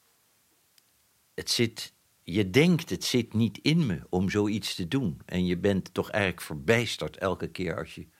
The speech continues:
over die misdaden le-, hoe is het in godsnaam mogelijk? Maar er is dus kennelijk ook op zo'n K M A,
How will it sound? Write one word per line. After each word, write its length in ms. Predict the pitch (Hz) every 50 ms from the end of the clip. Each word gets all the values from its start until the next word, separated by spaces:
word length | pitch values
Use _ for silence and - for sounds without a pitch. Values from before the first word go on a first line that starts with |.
| - - - - -
over 220 | 92 87 78 85
die 120 | 82 87 87
misdaden 540 | 90 101 92 - - 95 90 80 80 82
le-, 120 | 82 87 - _ _ _
hoe 140 | - 110 104 -
is 180 | - 147 120
het 120 | 110 104 -
in 120 | 65 -
godsnaam 520 | - - - - - - - - 101 98
mogelijk? 440 | 101 104 104 101 90 - - - - - _ - - - - - - - - - - - _ -
Maar 200 | - 95 98 101
er 140 | 104 - -
is 280 | - 156 156 - -
dus 300 | - 123 120 113 - -
kennelijk 480 | - - 123 135 143 123 107 98 - -
ook 340 | - 127 135 117 - - -
op 140 | 104 87 -
zo'n 180 | - 92 82
K 60 | -
M 320 | - 98 98 95 90 95 95
A, 280 | 95 110 101 80 69